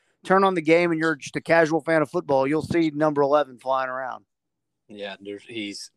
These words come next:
Speaker 2: quick. You're right. He's quick. He's fast to the ball, and he plays very instinctively, no doubt. Um, flipping over to the offensive side of the ball before we hone in on the, on the Vikings in this matchup coming up,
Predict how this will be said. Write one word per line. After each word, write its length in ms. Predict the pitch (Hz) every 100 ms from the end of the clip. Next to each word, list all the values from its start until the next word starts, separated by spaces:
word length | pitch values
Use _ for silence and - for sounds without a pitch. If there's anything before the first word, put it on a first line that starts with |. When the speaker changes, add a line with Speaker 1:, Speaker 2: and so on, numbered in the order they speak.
| _
Speaker 2:
quick. 200 | 131 131
You're 240 | 123 110 107
right. 180 | 113
He's 220 | 110 110 -
quick. 280 | - 120 -
He's 200 | 110 -
fast 280 | 113 113
to 80 | -
the 100 | 107
ball, 300 | 104 107 113
and 120 | 101 _ _ _ -
he 80 |
plays 280 | 110 120 104
very 280 | 107 123 120
instinctively, 640 | 107 - 113 110 104 104
no 200 | 101 107
doubt. 260 | 104 104 104 _ _ _ _ _ -
Um, 320 | 131 135 139 _ _ _ _
flipping 340 | - 208 202
over 160 | 175 165
to 60 |
the 180 | 139 123
offensive 380 | 123 143 131 131
side 160 | - 117
of 60 |
the 60 | 110
ball 180 | 107 110
before 280 | 104 - 117
we 100 | 113
hone 200 | 120 117
in 140 | 110
on 160 | 107 107
the, 180 | 104 107
on 120 | 110
the 100 | 104
Vikings 440 | 113 107 117 107
in 100 | 107
this 160 | 101 98
matchup 380 | 104 104 - -
coming 200 | 110 104
up, 100 | 101